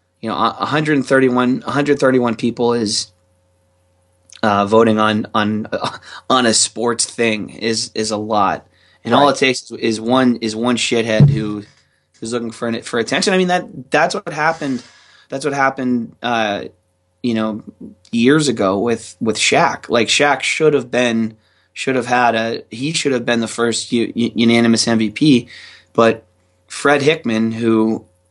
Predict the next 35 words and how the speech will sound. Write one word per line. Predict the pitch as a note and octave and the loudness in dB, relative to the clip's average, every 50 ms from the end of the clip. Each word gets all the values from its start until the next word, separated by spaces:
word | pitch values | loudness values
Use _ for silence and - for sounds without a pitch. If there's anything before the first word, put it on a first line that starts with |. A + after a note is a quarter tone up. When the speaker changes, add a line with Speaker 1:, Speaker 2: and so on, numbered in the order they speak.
| _ | _
Speaker 1:
worked | - B2 B2 A#2+ - | 0 0 0 0 0
for | - A#2+ | -2 -2
C | A2+ - - B2+ A#2+ | 0 2 2 4 4
N | A#2 | 4
N | A2+ A#2 A#2 | 4 2 2
at | A2+ - | 0 -2
the, | A2 A2 - - | -6 -4 -2 -2
at | - | -2
the | - G2+ | -2 -4
time | - - A2+ A2+ A2+ A2+ A2+ A2+ A2 G2+ | -4 -2 0 0 2 2 2 0 0 -2
and | G2 F#2+ F#2+ - - _ _ _ - - _ _ _ _ - - - - - | -2 -4 -6 -8 -12 _ _ _ -20 -20 _ _ _ _ -12 -10 -10 -10 -8
had | - - B2 A2+ A2+ A2 G2+ F#2+ F2 - - _ _ _ _ - | -6 -4 0 0 2 2 0 0 -4 -6 -8 _ _ _ _ -4
just | - - - - - - | -4 -2 -2 -2 -4 -6
a, | - - - - - - - - - - - - | -6 -6 -10 -20 -12 -6 -2 0 0 0 -2 -4
a | - A#2 | -8 -8
very | A2+ A2+ A#2+ C3 C3 A#2+ A2+ A2 A2+ A2+ A2 - - _ | -4 0 2 4 4 4 4 2 2 0 -4 -8 -12 _
strange, | - - - - - A#2 A#2 A#2 A#2 A2+ A2+ A2+ A2 G#2+ - - - - | -4 -4 -4 -2 -2 -2 0 0 2 2 2 2 0 -2 -4 -6 -8 -8
if | B2+ - - | -6 0 2
you, | B2+ B2+ B2 - - - - | 2 2 2 0 -8 -14 -4
I'm | - C3 C#3 | 0 2 4
not | C3 B2 A#2 | 4 4 2
even | A2+ A2 | 0 0
gonna | G#2+ | -2
get | A2 - A2+ | -4 -4 -2
into | A2+ A2 G#2 | -2 -2 0
that, | A2 A2+ A#2+ A#2+ - - - | 0 0 0 0 -2 -4 -6
but | - A2+ - - | -6 -4 -2 -2
you | C3+ B2+ | -2 0
just | B2 C3+ B2+ A#2 - | 0 0 -2 -2 2
Google, | - C3+ C#3 B2+ C3 B2+ A#2+ G#2+ - - - - - _ _ _ | 4 4 6 6 4 2 2 0 -2 -10 -20 -20 -20 _ _ _
Google | - D3 D3+ D3 C3+ A#2+ | 2 4 4 4 4 2
Fred | - - C3+ B2 A#2 | 0 0 2 2 2
Hickman, | A#2+ B2+ A#2+ - - A2 G#2+ A2 | 2 0 0 0 -4 -8 -8 -8
and | A2 A2 A2 | -6 -4 -4
you, | A2+ A2+ A2 A2+ | -4 -4 -6 -10